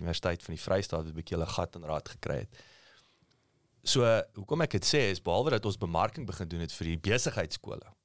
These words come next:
kom ons agter die besigheidskool weet self nie om bemarking te doen nie. So, want sy, sy content, dis baie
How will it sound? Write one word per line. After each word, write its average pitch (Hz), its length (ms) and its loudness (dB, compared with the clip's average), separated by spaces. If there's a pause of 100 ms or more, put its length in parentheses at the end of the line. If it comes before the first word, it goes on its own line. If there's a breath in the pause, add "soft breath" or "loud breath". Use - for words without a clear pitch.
(140)
kom 101 120 2
ons 101 80 4
agter 101 240 0
die 90 140 -4
besigheidskool 95 640 0
weet 92 140 0
self 98 240 2
nie 104 60 -6
om 82 60 -6
bemarking 78 440 -2
te 71 80 -10
doen 55 80 -12
nie. 60 80 -12
So, 101 220 4 (460 loud breath)
want 113 320 0
sy, 110 220 2 (100)
sy 107 220 2
content, 117 520 2 (320)
dis 120 160 2
baie 120 280 4